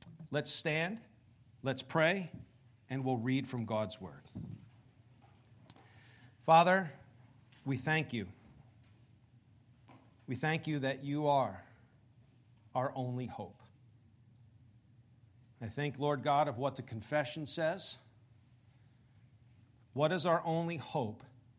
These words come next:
in life and death? But that I belong body and soul to the Lord Jesus Christ, who loved me and gave himself for me.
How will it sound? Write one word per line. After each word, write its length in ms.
in 180
life 300
and 160
death? 340
But 140
that 140
I 160
belong 500
body 320
and 160
soul 540
to 80
the 100
Lord 320
Jesus 320
Christ, 480
who 80
loved 320
me 200
and 180
gave 300
himself 800
for 160
me. 380